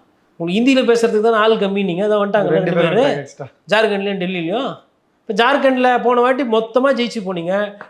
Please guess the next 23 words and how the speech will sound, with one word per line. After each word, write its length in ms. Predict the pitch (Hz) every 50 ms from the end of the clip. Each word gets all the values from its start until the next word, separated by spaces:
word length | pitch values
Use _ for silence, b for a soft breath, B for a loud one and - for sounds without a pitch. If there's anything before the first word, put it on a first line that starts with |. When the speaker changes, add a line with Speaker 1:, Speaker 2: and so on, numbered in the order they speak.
| _ -
Speaker 1:
டெல்லியில 400 | 175 220 247 269 262 254 233 226
மொத்தமா 280 | 226 233 - 240 262 262
ஜெயிச்சுன்னு 340 | 220 220 220 185 214 208 185
போனீங்க, 300 | 180 170 165 165 180 185 185
பஞ்சாப்ல 380 | 196 208 226 247 240 233 214 208
மொத்தமா 280 | 208 214 240 233 240 226
ஜெயிச்சுன்னு 300 | 208 214 202 190 190 180
போவீங்க. 460 | 170 160 151 151 160 170 180 180 180 b b b b b
இப்ப 200 | - 208 226 240
இந்த 20 | 240
வாட்டி 60 | 233
மொத்தமா 360 | 226 220 220 - 240 240 240
ஜெயிச்சுன்னு 240 | 220 233 233 233 220
போக 120 | 202 196 190
முடியுமா? 400 | 185 180 180 208 247 277 247 190 _ _ _ _ _ _ _ _ _ _ _ _ _ _ _ _ _ _ _
கூட 160 | - 254 254
இருந்த 240 | 240 233 226 220 208
ஹரியானால 300 | 220 240 247 240 233 226
இருந்த 240 | 214 214 214 226 233
ஒரு 140 | 226 214 208
ஆளை 320 | 208 220 233 254 247 226
கழட்டி 240 | 202 214 220 220 208
விட்டீங்க, 520 | 202 185 160 151 170 160 156 170 180 190